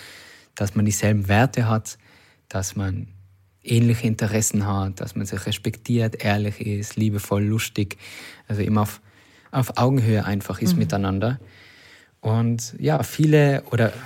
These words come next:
Speaker 1: ein paar Menschen in meinem Leben, viele kann ich nicht sagen, aber ein paar waren halt immer so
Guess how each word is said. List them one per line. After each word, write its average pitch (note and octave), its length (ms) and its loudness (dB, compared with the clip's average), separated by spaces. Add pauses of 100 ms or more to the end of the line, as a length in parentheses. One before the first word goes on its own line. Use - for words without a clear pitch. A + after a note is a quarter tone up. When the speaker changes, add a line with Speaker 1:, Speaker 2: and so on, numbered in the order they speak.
(360)
Speaker 1:
ein A2+ 200 2
paar A#2 200 4
Menschen C3 340 2
in B2 80 4
meinem A#2 240 4
Leben, A#2+ 440 2 (300)
viele A#2 380 0
kann G#2 180 -2
ich A2 120 4
nicht G#2 160 0
sagen, G2+ 260 -4
aber G2+ 140 -4
ein G#2 140 -2
paar A#2+ 360 0 (680)
waren A#2 180 2
halt A#2 160 0
immer B2+ 220 2
so A#2+ 400 2